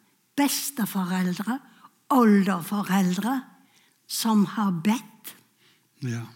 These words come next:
Speaker 1: Og så får dere lov å være med, og så høste inn bønnesvar med alle gruppene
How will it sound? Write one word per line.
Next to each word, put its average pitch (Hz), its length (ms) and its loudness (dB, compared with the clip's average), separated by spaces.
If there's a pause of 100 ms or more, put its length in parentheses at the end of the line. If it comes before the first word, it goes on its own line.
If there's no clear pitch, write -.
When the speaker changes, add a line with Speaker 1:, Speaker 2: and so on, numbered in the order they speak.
(1300)
Speaker 1:
Og 247 120 0
så 277 120 0
får 247 300 -2
dere 226 340 -2
lov 202 240 0
å 202 120 2
være 202 340 0
med, 196 300 0 (800)
og 208 120 -2
så 208 160 -2 (120)
høste 190 540 -2 (280)
inn 214 300 4 (840)
bønnesvar 208 1000 2 (960)
med 254 300 2
alle 247 400 4
gruppene 208 640 0